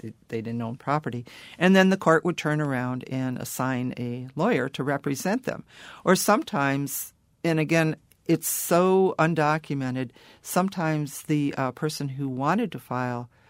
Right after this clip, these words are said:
a freedom suit went to a lawyer first. Um, so there are all the legal papers. They still exist, um,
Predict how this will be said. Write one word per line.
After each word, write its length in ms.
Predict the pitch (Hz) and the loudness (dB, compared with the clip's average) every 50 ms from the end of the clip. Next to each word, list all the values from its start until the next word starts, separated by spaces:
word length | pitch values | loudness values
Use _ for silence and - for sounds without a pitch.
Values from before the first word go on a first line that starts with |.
| _ _ _ _ | _ _ _ _
a 140 | 170 - - | -10 -10 -8
freedom 340 | - 139 135 131 131 127 | -6 -6 -6 -4 -6 -6
suit 300 | 120 - - 127 127 - _ - | -8 -6 -6 -8 -8 -8 _ -4
went 180 | 135 147 135 - | -4 -4 -4 -2
to 120 | - 139 | -4 -4
a 20 | 127 | -2
lawyer 320 | 123 123 120 120 120 117 | 0 0 0 0 -2 -4
first. 560 | 113 - - 190 165 107 - - - - - - _ _ _ _ - - - - - - - _ _ _ - | -4 -2 0 2 2 2 0 -4 -14 -16 -18 -20 _ _ _ _ -20 -20 -20 -20 -20 -20 -20 _ _ _ 0
Um, 280 | 151 143 131 127 135 143 | 2 2 2 2 0 -2
so 200 | - - 180 180 | 2 4 6 6
there 200 | 165 170 165 156 | 8 8 8 8
are 280 | 151 160 185 220 247 - | 8 8 8 6 6 6
all 180 | 196 190 196 | 6 4 4
the 100 | 190 180 | 2 2
legal 280 | 160 175 180 - 190 185 | 0 0 0 0 -2 -2
papers. 480 | - 175 151 139 - - 135 143 - - | -2 -2 -4 -4 -4 -6 -8 -8 -8 -4
They 160 | - 151 139 | -4 -4 -2
still 320 | - - - 151 147 156 | -4 -4 -2 -2 0 0
exist, 600 | 185 190 170 156 - 143 131 156 - - - - - - - | 0 -2 -4 -4 -4 -4 -4 -6 -8 -10 -12 -14 -16 -8 -6
um, 640 | 143 139 135 131 131 123 123 127 127 123 127 127 - | -4 -2 -2 -2 -2 -2 -2 -2 -2 -2 -4 -4 -4